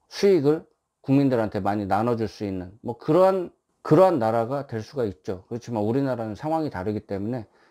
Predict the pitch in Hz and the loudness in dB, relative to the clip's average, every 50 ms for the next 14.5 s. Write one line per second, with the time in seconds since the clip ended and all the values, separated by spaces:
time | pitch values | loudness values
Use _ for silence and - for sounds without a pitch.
0 | _ _ _ - - 139 156 170 175 165 160 151 - - 120 117 120 127 135 135 | _ _ _ 0 4 4 4 4 4 0 0 -2 -4 -4 -6 -4 -4 -4 -4 -4
1 | 123 113 107 101 101 92 - 120 113 - _ - 131 123 143 151 147 156 151 147 | -4 -4 -4 -4 -6 -6 -8 -10 -10 -10 _ -6 -4 0 2 2 4 4 2 2
2 | - - 101 110 127 147 160 156 139 117 120 110 - - 110 107 98 95 113 147 | 0 -6 -6 -6 -4 -4 -2 -4 -2 -2 -4 -6 -6 -6 -8 -6 -6 -6 -8 -8
3 | 147 123 92 78 - _ _ _ _ _ _ _ _ _ - 170 165 196 147 135 | -8 -8 -10 -12 -14 _ _ _ _ _ _ _ _ _ 2 4 4 6 4 2
4 | 107 - - 120 156 185 180 156 - - _ _ 123 120 127 127 117 - - - | -2 -2 2 4 6 6 6 4 2 -4 _ _ -6 -4 -4 -4 -6 -8 -8 -10
5 | 165 160 156 131 104 92 95 98 127 143 156 160 - _ _ 92 98 110 104 107 | -4 -2 0 0 0 -2 -4 -4 -4 -4 -4 -4 -8 _ _ -8 -6 -6 -4 -4
6 | 104 98 98 104 107 - 113 107 110 117 131 131 - - 107 107 110 117 117 113 | -4 -4 -4 -6 -6 -4 -6 -6 -4 -6 -8 -8 -8 -6 -4 -2 -2 -2 -2 -2
7 | 113 110 113 110 - - 107 104 110 107 101 92 95 95 104 104 101 92 92 - | -2 -2 -4 -6 -4 -2 0 2 2 2 2 0 -2 -6 -4 -6 -6 -8 -10 -10
8 | - - 131 160 175 165 175 151 143 147 143 139 127 117 107 95 90 - 131 117 | -4 0 2 2 2 0 -4 -4 -4 -2 -4 -2 -2 -4 -4 -4 -4 -4 -6 -6
9 | 92 - - - 107 107 127 127 117 104 - 95 - - - 117 113 117 117 117 | -6 -8 -10 -10 -8 -4 -4 -4 -4 -4 -8 -12 -12 -8 -6 -6 -4 -4 -6 -6
10 | 123 - - 123 - _ 135 123 101 - _ _ _ _ _ _ _ _ 107 120 | -8 -10 -12 -14 -10 _ -4 -4 -4 -6 _ _ _ _ _ _ _ _ 4 4
11 | 131 165 - - - 175 151 127 143 156 151 - _ _ _ - - 107 110 117 | 6 6 4 2 0 -4 0 2 2 0 0 -4 _ _ _ -6 -6 -6 -4 -2
12 | 139 131 117 - - 110 101 95 95 90 - - 143 143 131 117 101 92 90 87 | -2 -4 -4 -6 -8 -6 -4 -4 -4 -6 -4 -2 -4 -2 -2 -6 -8 -8 -12 -14
13 | - 85 _ _ _ _ _ _ _ _ - 185 190 185 165 143 151 175 160 - | -18 -20 _ _ _ _ _ _ _ _ -4 -4 -2 0 2 4 4 4 2 0
14 | 160 147 135 131 135 156 156 117 95 | -2 0 0 0 0 0 -2 -4 -6